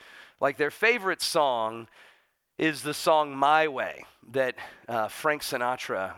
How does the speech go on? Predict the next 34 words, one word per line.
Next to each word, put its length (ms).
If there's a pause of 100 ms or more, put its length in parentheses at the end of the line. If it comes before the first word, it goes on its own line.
made 420
famous. 560 (140)
Paul 260
Anka 440 (180)
actually 340
wrote 220
the 80
song, 340
but 180
Frank 220
Sinatra, 560 (420)
of 80
course, 280
made 160
it 100
famous. 340
But 140
they 140
love 220
this 160
song 380
because, 360
I 20
mean, 140
my 100
granddad, 340
he 80
was, 220 (320)
he 60
grew 100
up 100
on 120
a 20
farm. 500